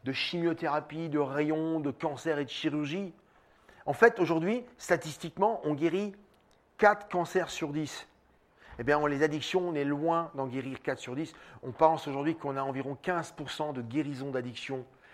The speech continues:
partielle avec la médecine conventionnelle.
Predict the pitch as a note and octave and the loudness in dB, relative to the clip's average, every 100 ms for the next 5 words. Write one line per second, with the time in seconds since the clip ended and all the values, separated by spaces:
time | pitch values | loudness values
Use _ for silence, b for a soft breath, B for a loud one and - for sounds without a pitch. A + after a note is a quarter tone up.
0 | B B _ D#3+ - - D#3 D#3+ F3+ - | B B _ 0 0 -2 2 2 0 -8
1 | - _ B2+ C3+ C#3 C#3 - D3+ C#3 C3 | -20 _ -6 -2 -2 -2 -6 -10 -8 -8
2 | B2+ - B2+ | -8 -8 -10